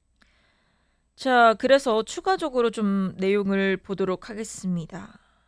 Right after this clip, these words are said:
트럼프 대통령은 현지 시간으로 지난달 삼십일 일에 녹화돼 이 일에 반영된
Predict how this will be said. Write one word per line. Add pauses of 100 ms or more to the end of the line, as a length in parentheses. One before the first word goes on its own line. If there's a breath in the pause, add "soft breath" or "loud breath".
(1160)
트럼프
대통령은
현지
시간으로
지난달
삼십일
일에
녹화돼
이
일에
반영된